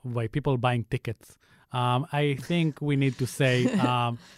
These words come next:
Speaker 2: Best thing that ever happened to those gymboree owners,
Speaker 1: Yeah,
Speaker 2: right?
Speaker 1: I think we need to say that I think most of those people will never show up at the gymboree.
Speaker 2: <laughs>
Speaker 1: They were just supporting the small business owner.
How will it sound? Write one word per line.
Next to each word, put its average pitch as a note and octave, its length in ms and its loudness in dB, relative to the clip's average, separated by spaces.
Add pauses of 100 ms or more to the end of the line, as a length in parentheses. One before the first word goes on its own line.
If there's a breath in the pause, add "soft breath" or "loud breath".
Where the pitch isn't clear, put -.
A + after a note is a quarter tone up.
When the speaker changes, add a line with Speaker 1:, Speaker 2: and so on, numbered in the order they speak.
Speaker 2:
Best A#3 180 6
thing C#4 140 4
that C4 100 8
ever B3 200 8
happened B3 300 6
to A#3+ 60 4
those G#3+ 240 4
gymboree F3+ 460 2
owners, G3 280 0
Speaker 1:
Yeah, A3 100 6
Speaker 2:
right? F#3 340 8
Speaker 1:
I E3+ 40 2
think A#3 320 0
we F#3 120 6
need F3 160 4
to D#3 80 0
say D#3 180 4
that C#3+ 160 4
I B2+ 120 4
think B2+ 260 0
most C3 240 2
of B2+ 80 0
those A#2+ 200 0
people A#2+ 260 -2
will A2+ 120 -2
never A#2 260 0
show A2+ 240 -4
up G#2+ 160 -6
at G#2+ 80 -6
the G#2 100 -6
gymboree. C3 600 0
Speaker 2:
<laughs> - 40 -16
Speaker 1:
They A#2 140 -6
were A2 120 -8
just G#2+ 220 -8
supporting A#2 420 -6
the A2 120 -8
small A2 300 -8
business A#2 400 -6
owner. A#2 320 -8